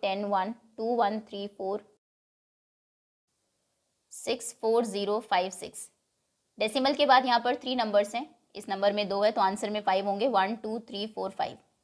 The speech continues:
यहाँ पर पॉइंट होगा ज़ीरो पॉइंट सिक्स फ़ोर ज़ीरो फ़ाइव सिक्स मीटर स्क्वायर। ये एक कोन का एरिया है जिसको पेंट करना है। Now area of fifty such cones is equals to fifty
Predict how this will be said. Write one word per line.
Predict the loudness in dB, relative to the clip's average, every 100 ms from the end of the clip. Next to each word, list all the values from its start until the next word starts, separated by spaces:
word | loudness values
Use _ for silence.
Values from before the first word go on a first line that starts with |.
| _ _ _ 0
यहाँ | 2
पर | 2
पॉइंट | 2 2 2
होगा | 4 4 4
ज़ीरो | 2 4 4
पॉइंट | 4 2 0
सिक्स | -2 -4 -4
फ़ोर | -4 -4
ज़ीरो | -4 -2
फ़ाइव | 0 0
सिक्स | 0 -8 -8 -18 _ _ _ _ _
मीटर | -4 2 2
स्क्वायर। | 2 4 4 4 -2
ये | -6
एक | -2 -2 0
कोन | -2 0
का | 2
एरिया | 2 2 2
है | 2
जिसको | -4 -8 -6
पेंट | -6 -4
करना | -4 -4
है। | -6 -8 -14 _ _ _ _
Now | -2 0 2
area | 4 8 8
of | 6 -2 _
fifty | -6 -4 -6 -2
such | -2 -2
cones | -8 -8 -10 -14 _ _ _ _ _ _ _ _ _ _ _ _ _ _ _ _ _ _ _ _ _ _ _ _ -8
is | -6 -4
equals | -4 -4 -4
to | -6 -4
fifty | -6 -6 -8